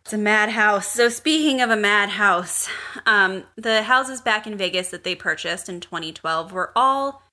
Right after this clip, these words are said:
about four hundred and forty thousand dollars apiece.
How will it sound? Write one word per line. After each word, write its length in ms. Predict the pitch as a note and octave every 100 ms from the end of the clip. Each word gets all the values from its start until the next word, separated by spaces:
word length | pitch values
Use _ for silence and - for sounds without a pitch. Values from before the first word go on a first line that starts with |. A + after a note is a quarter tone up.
| -
about 720 | G#3+ G#3+ G#3+ G#3+ G#3+ G#3+ - _ _
four 400 | _ - G#3+ G#3+
hundred 500 | G#3+ A3 G3+ G#3 G3
and 180 | F#3+ F#3+
forty 400 | - G3 G3 G#3
thousand 460 | G3+ G3 F#3+ F#3+ F#3
dollars 420 | F#3 E3+ E3+ F3+
apiece. 680 | - - D#4 D#4 - -